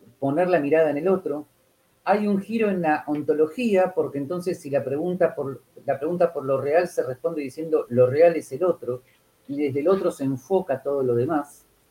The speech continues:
¿no? Y en esta perspectiva, eh, ubicar el pensamiento de Santo Tomás implica que el tomismo tiene un diálogo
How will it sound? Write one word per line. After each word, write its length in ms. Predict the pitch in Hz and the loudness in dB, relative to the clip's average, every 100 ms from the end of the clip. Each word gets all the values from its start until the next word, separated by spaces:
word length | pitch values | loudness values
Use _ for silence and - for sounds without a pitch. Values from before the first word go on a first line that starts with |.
| _ _ _ - | _ _ _ -8
¿no? 260 | 131 175 _ _ | -8 -8 _ _
Y 320 | 202 202 202 _ - - | 0 0 -2 _ -20 -4
en 260 | 202 226 | 0 6
esta 420 | 302 214 - 170 - | 6 6 4 2 4
perspectiva, 760 | 165 160 175 - 202 180 208 233 - _ _ _ _ _ _ | 2 2 -4 -2 2 4 2 0 -8 _ _ _ _ _ _
eh, 360 | 147 143 139 120 | -4 -2 -2 0
ubicar 380 | 156 165 165 214 | 2 2 2 0
el 120 | 202 | 2
pensamiento 460 | 202 190 190 208 | 0 2 2 2
de 140 | 214 202 | 0 0
Santo 320 | 196 190 190 | -2 -2 0
Tomás 480 | 226 220 208 214 - | 0 2 0 -2 -4
implica 560 | 175 175 175 190 208 196 | -4 -4 -4 2 2 2
que 360 | 156 156 - | 0 0 2
el 100 | 156 | 0
tomismo 480 | 160 170 190 180 202 | 2 2 2 2 0
tiene 220 | 175 170 | 0 -2
un 140 | 165 160 | -2 0
diálogo 640 | 208 180 143 127 127 127 | 4 4 4 4 2 0